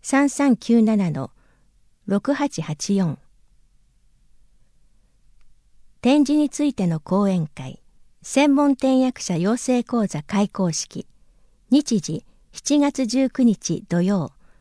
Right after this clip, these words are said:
午後二時から五時。場所、ホテルルートイン東京阿佐ヶ谷、成田東五丁目。内容、全盲のバイオリニスト、和波隆義氏による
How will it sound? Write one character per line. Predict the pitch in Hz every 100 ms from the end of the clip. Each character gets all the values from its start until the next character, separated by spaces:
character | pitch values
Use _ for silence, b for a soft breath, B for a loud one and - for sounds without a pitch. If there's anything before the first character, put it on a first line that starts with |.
| -
午 | 214 294
後 | 277
二 | 233 277
時 | 247
か | -
ら | 160 143
五 | 185
時。 | 180 156 - _ _ _ _ _
場 | 185 196
所、 | - 226 - _ _ _
ホ | - 302
テ | 240 196
ル | 170 -
ル | 196 277
ー |
ト | 254
イ | 254 247
ン |
東 | 233 233 208
京 | - 139
阿 | - 175
佐 | 214
ヶ | 185
谷、 | 143 - - _ _ _ _ -
成 | 233 302 285
田 | 185
東 | 165 180 202 - 196
五 | - 160
丁 | - 165
目。 | 151 143 - _ _ _ _ _ _ _ _ _ - -
内 | 214 247 240
容、 | 233 220 208 - _ _ _ _ _ _ - - - - _ -
全 | - 285 294
盲 | 285 277
の | 269
バ | 233 240
イ | 240
オ |
リ | 226
ニ | 214
ス | 214 -
ト、 | 143 - _ _ _ _ -
和 | 269
波 | 302 277 226
隆 | - 214 269
義 | 277 - 196
氏 | 202
に | 196
よ | 185
る | 175 170